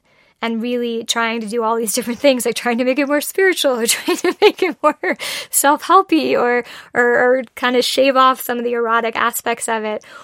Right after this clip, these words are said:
Or I would find that part of myself that wanted to make it so mystical, sexual, powerful that people would be, like, in awe of it or <laughs> something,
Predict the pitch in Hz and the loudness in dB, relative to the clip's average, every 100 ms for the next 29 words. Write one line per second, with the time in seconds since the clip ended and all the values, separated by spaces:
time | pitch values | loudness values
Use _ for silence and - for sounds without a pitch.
0 | - - 285 311 247 233 240 233 233 - | -4 2 4 4 4 4 4 2 0 0
1 | 240 233 220 226 - 226 226 226 220 240 | -4 -4 -6 -8 -6 -4 -4 -6 -6 -6
2 | 226 240 247 226 220 226 214 220 - 233 | -4 -2 -2 -2 -4 -4 -4 -4 -4 0
3 | 254 254 262 254 233 233 247 - - 240 | 0 2 2 2 0 -2 -4 -10 -6 -2
4 | 240 - 233 - 240 240 220 233 233 233 | -2 -4 -6 -6 -6 -4 -4 -2 -2 0
5 | 233 226 226 220 233 - 254 240 254 214 | -2 -4 -6 -4 -4 -4 -4 -2 -4 -2
6 | 247 240 226 226 220 233 220 226 233 233 | -2 -2 -2 -2 -4 0 2 4 4 0
7 | 220 226 233 240 - 392 - | -4 -2 -2 -2 0 0 2